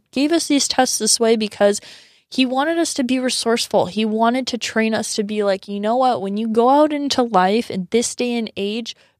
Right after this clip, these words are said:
people are not looking for people that know all the answers. They want people that can find the answer." So being resourceful is making the most out of what I have, finding solutions to problems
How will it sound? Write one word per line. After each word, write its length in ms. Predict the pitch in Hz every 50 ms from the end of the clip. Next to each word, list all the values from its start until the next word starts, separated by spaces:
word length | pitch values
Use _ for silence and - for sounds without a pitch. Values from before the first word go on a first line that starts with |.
| _ _
people 640 | - - 269 269 - - 294 294 294 302 294 - -
are 120 | 233 220
not 320 | 214 214 214 220 233 233 220
looking 420 | 208 214 220 - - 226 220 214
for 140 | - - 196
people 280 | - - 226 208 208 202
that 180 | 202 208 - 196
know 340 | 180 180 180 185 185 190
all 160 | 190 190 190 190
the 240 | 190 - - 190
answers. 500 | 190 185 180 - - - 62 - - - - _ - - _
They 100 | 247 254
want 280 | 247 294 320 - -
people 300 | - - 254 233 - 233 226
that 120 | 208 202
can 220 | - - 196 190 185 _ _ _ _
find 380 | 185 180 185 190 190 190 190 185
the 140 | 180 - - -
answer." 460 | 180 180 175 170 - - - - - - _ _ _ _ _ _ _ _ _ _ _ _ _ -
So 240 | - 240 220 208
being 340 | 196 202 202 269 311 349 370
resourceful 560 | 349 320 - - - 214 208 214 - - 214 208
is 120 | 202 -
making 360 | 208 214 240 254 - 277 277
the 60 | 247 220
most 360 | 208 196 190 190 202 - - -
out 140 | 196 196
of 160 | 196 196 180 180
what 340 | 185 185 185 196 208 247
I 140 | 269 277 285
have, 480 | 285 - - 190 185 180 185 185 185 - _ _ _ _ _ _ _
finding 360 | _ 226 220 233 262 285 294
solutions 520 | - - 277 254 247 240 - 233 233 214 -
to 60 | 220
problems 800 | - - 214 202 185 185 202 196 190 185 185 185 185 190 -